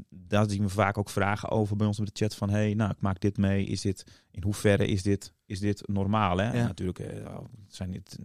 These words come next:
Speaker 1: normaal is niet één ding, dat is heel breed. Maar je kunt natuurlijk daarin wel een beetje onderscheid maken van, eh, bepaalde zaken die, die wel heel ernstig zijn en bepaalde zaken die, nou, waarvan je zegt van, "Hey, die zijn wel, die, die zijn minder ernstig." Hè? Dus zo,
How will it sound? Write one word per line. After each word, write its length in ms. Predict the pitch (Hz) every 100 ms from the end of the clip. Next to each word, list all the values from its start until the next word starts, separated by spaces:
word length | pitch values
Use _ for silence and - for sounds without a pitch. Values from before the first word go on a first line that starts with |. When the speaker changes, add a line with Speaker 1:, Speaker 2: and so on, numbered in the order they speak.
| -
Speaker 1:
normaal 460 | 90 87 85 85 90
is 60 | 87
niet 180 | 87
één 220 | - 90 85
ding, 260 | 95 92
dat 100 | 92
is 60 | 90
heel 160 | 87
breed. 480 | 85 98 90 113 - - - -
Maar 200 | - 87
je 80 | 90
kunt 160 | - 92
natuurlijk 300 | 90 92 92
daarin 220 | 92 90
wel 140 | 90
een 60 | 98
beetje 240 | 98 95
onderscheid 420 | - 101 - 95 98
maken 320 | 98 98 98
van, 400 | - 95 95 98
eh, 340 | 98 95 98
bepaalde 460 | 98 98 101 98 101
zaken 380 | 104 101 101 104
die, 240 | 98 98 - _ _
die 140 | 101
wel 200 | 101 98
heel 200 | 101 71
ernstig 360 | 101 104 - 98
zijn 340 | 98 98 98
en 380 | - 98 98 98
bepaalde 340 | 104 104 101
zaken 340 | 101 104 101 104
die, 220 | 101 98 _ _ _
nou, 160 | 110 90
waarvan 240 | 87 101
je 60 | 95
zegt 220 | 95 -
van, 140 | - 98
"Hey, 160 | 101
die 100 | 95
zijn 160 | 95 101
wel, 100 | 104
die, 100 | 104 - 110 - 98 - _ - - _
die 100 | -
zijn 140 | 104 107
minder 220 | 110 113
ernstig." 360 | 98 92 - -
Hè? 180 | -
Dus 160 | - 92
zo, 220 | 98 98